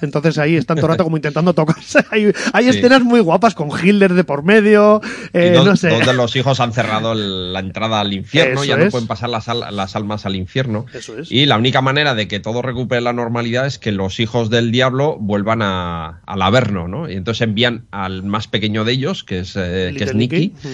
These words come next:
Speaker 1: Ujú.
Speaker 2: que es Adam Sandler, a buscarlos. Little Nicky, que es contrahecho, tiene la boca torcida, está
Speaker 1: No es un diablo, no es un
Speaker 2: cheposo,
Speaker 1: di-,
Speaker 2: no me
Speaker 1: eso es, no es un diablo.
Speaker 2: Es, es muy torpe, es,
Speaker 1: Ujú.
Speaker 2: es medio imbécil.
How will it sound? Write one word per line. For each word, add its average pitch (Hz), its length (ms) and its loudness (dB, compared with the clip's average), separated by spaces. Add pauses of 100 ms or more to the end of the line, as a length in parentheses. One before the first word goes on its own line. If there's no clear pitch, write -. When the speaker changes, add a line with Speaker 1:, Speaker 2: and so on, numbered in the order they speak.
Speaker 1:
Ujú. 214 100 -10
Speaker 2:
que - 80 -6
es 92 100 -2
Adam 95 180 4
Sandler, 120 520 0
a 110 80 -4
buscarlos. 95 560 -4
Little 101 260 2
Nicky, 117 260 0
que 123 80 -2
es 98 100 -6
contrahecho, 104 760 -2
tiene 110 220 -6
la 98 140 -8
boca 104 260 -4
torcida, 117 760 -6
está - 200 -6
Speaker 1:
No 190 80 4
es 208 80 2
un 220 80 2
diablo, 202 320 2
no 208 80 2
es 208 80 0
un 214 60 4
Speaker 2:
cheposo, 208 40 4
Speaker 1:
di-, 220 60 4
Speaker 2:
no - 80 2
me 185 60 4
Speaker 1:
eso 175 160 0
es, 143 120 0
no 170 80 0
es 170 80 2
un 185 100 2
diablo. 160 380 4
Speaker 2:
Es, 147 60 4
es - 20 4
muy 143 200 4
torpe, 135 600 -2
es, 123 80 -6
Speaker 1:
Ujú. 135 160 -6
Speaker 2:
es 202 140 -8
medio 113 500 -2
imbécil. 113 640 -2